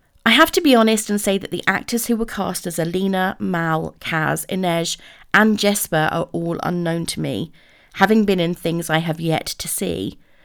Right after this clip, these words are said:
But they played them all really well. Jessie May Lee, who plays Alina, reminds me of an actor who was popular during my teens,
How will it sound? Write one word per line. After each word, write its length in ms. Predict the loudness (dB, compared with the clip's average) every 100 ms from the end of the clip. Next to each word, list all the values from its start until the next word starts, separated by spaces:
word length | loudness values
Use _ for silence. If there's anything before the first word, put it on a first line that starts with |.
| _ _ _ -2
But 140 | 4
they 140 | 4
played 440 | 2 0 0 0 0
them 160 | -2
all 560 | 0 0 0 -2 -4 -8 _ _ -12
really 640 | -10 -2 -2 0 -4 -4
well. 480 | -2 -2 -2 -6 -10 _ -20 -20 -20 _ _ 2
Jessie 320 | 6 6 8
May 220 | 8 8
Lee, 300 | 4 0 -2 -4
who 160 | -6
plays 400 | -6 -4 -2 -2
Alina, 500 | -2 -2 -2 -2 -2
reminds 440 | 0 2 4 2 2
me 100 | 0
of 80 | 2
an 80 |
actor 360 | 0 -2 -4 -4
who 100 | -4
was 100 | -4
popular 480 | -6 -8 -6 -6 -4
during 320 | -2 -2 -2
my 140 | -2
teens, 580 | -6 -6 -4 -2 -2 -6